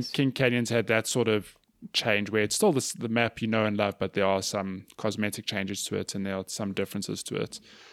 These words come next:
And they're also adding a new rifle. It's basically like a semi-automatic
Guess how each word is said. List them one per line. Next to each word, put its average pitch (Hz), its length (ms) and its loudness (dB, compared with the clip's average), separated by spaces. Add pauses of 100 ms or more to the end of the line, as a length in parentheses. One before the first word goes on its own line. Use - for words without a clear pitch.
(460)
And 127 400 4
they're 123 80 4
also 131 320 2
adding 120 500 4
a 107 480 4
new 101 920 0
rifle. 147 520 2 (360)
It's 117 280 0 (220)
basically 120 360 2
like 113 180 0
a - 20 -2
semi-automatic 110 1080 0